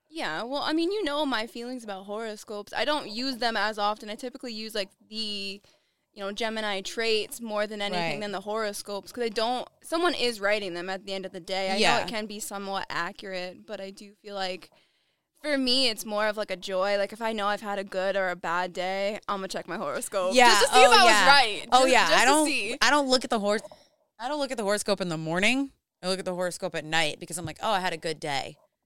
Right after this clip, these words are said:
Speaker 2: And then I'm like, "Well, did my horoscope say I was gonna have a good day?" And the, and sometimes it,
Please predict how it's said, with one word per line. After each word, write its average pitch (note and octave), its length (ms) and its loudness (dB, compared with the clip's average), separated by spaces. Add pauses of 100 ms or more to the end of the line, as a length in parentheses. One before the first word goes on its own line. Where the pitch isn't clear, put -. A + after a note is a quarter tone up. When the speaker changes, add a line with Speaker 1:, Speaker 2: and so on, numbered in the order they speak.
(200)
Speaker 2:
And F3+ 120 -6
then F3+ 80 -2
I'm F3 140 -4
like, C#3+ 260 -2 (720)
"Well, D3 200 -14
did D#3 100 -18
my D3+ 100 -8
horoscope F3 400 -12
say F#3+ 120 -8
I - 40 -6
was F#3+ 80 -12
gonna G3+ 120 -14
have G3+ 100 -12
a - 40 -14
good G#3 100 -14
day?" A#3 220 -10 (240)
And E3 160 -10
the, - 180 -10
and F#3+ 160 -6
sometimes C4+ 540 4
it, C#4 160 0